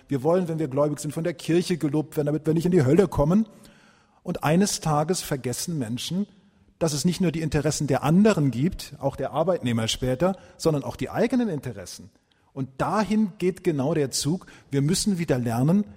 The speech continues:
in uns reinzuhorchen. Also bei mir ist es so, dass ich, wenn ich zu viel arbeite,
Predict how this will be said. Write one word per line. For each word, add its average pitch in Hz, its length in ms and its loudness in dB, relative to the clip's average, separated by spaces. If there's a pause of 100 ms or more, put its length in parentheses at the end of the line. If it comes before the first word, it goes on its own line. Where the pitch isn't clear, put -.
(140)
in 170 120 0
uns 143 260 -2
reinzuhorchen. 160 800 0 (520)
Also 123 160 -4
bei 127 160 -2
mir 196 240 6
ist 185 180 0
es 131 160 -2
so, 143 340 2 (300)
dass 160 160 2
ich, 147 160 0
wenn 151 100 0
ich 139 140 -2
zu 135 140 -6
viel 240 260 -4
arbeite, 123 680 -6